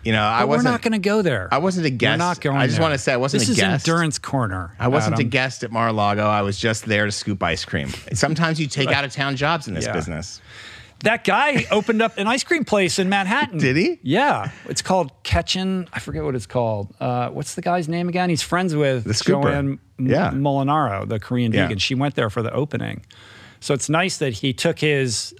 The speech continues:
Speaker 2: ice cream fame on TikTok and translated it into a storefront.
Speaker 1: Brick and
Speaker 2: This
Speaker 1: mortar?
Speaker 2: Yeah, brick
Speaker 1: Yeah.
Speaker 2: and mortar. Go in reverse.
Speaker 1: Let's get him on the pod.
Speaker 2: He would be good, actually. I know he listens.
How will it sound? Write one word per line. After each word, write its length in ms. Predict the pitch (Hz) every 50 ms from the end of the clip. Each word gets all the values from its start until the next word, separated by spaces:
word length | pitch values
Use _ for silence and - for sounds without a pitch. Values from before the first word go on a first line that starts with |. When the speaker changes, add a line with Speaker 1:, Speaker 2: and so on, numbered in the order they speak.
| -
Speaker 2:
ice 180 | 160 160 151 -
cream 300 | - - 170 151 139 117
fame 400 | - - 156 151 151 156 147 143
on 140 | 131 131 113
TikTok 560 | - - 165 - - - 135 123 120 117 107
and 100 | 120 113
translated 720 | 101 - - 135 139 143 135 123 120 117 113 110 113 107 110
it 200 | 107 110 113 - -
into 680 | 139 123 117 110 - - 117 113 110 110 110 110 113 - -
a 180 | - 113 110
storefront. 500 | 104 - - - 139 147 135 - - 120
Speaker 1:
Brick 160 | 110 98 -
and 80 | 104 95
Speaker 2:
This 60 | 90 -
Speaker 1:
mortar? 220 | 95 101 110 127
Speaker 2:
Yeah, 160 | 196 156 101
brick 240 | 95 - 127 131 101
Speaker 1:
Yeah. 120 | 117 -
Speaker 2:
and 60 | - -
mortar. 300 | 143 180 208 147 104 95
Go 220 | 90 170 185 196
in 60 | 185 156
reverse. 720 | 156 135 117 151 208 269 262 - - - - - - - - - - - - -
Speaker 1:
Let's 140 | 143 -
get 180 | - - 185 156
him 200 | 131 165 220 226
on 100 | 151 98
the 60 | 87
pod. 420 | 82 - 82 80 76 73 71 71 - - _ _ _ _ _ _ _ _
Speaker 2:
He 160 | _ - 147
would 100 | 170 170
be 100 | 156 110
good, 240 | 107 131 131 131 104
actually. 280 | 98 92 92 - - -
I 40 | 131
know 140 | 139 190 196
he 100 | 135 110
listens. 560 | 113 131 - - - 95 95 - - - -